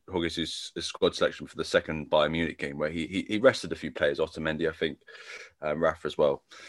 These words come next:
and how he's sort of like, h-, how disappointing and how, uh,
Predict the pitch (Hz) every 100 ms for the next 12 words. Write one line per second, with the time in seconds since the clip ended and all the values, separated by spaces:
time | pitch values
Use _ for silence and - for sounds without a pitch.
0 | - - - 82 87 82 82 - 67 67
1 | 73 71 - - _ _ _ - - -
2 | _ _ - 101 92 110 - - 101 95
3 | 87 82 85 85 64 65